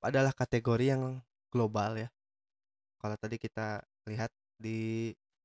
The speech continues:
introduction itu ada rollup, mollup, itu termasuk subkategori.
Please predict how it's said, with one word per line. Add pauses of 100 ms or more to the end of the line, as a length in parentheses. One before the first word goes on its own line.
(600)
introduction
itu
ada (160)
rollup,
mollup,
itu (320)
termasuk
subkategori.